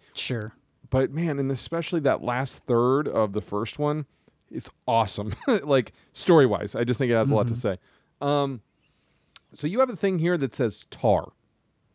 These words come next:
Speaker 1: Yeah.
Speaker 2: What is
Speaker 1: So
Speaker 2: Tar?
Speaker 1: this Tar, uh, stars Cate Blanchett. Uh, it is a movie that,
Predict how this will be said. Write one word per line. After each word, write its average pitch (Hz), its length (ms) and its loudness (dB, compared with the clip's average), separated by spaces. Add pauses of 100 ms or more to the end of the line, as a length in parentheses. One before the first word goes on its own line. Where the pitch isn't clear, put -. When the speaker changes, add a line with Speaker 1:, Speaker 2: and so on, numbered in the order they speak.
(360)
Speaker 1:
Yeah. 139 220 -2 (680)
Speaker 2:
What 113 140 -2
is 120 60 2
Speaker 1:
So 139 300 2
Speaker 2:
Tar? - 60 -10
Speaker 1:
this - 480 0 (300)
Tar, 127 540 0 (480)
uh, 120 400 0 (100)
stars 139 520 0
Cate - 340 -4
Blanchett. 170 560 2 (500)
Uh, 131 420 0
it 147 160 0
is 139 320 2
a 123 600 2 (840)
movie 196 720 2
that, 135 420 -2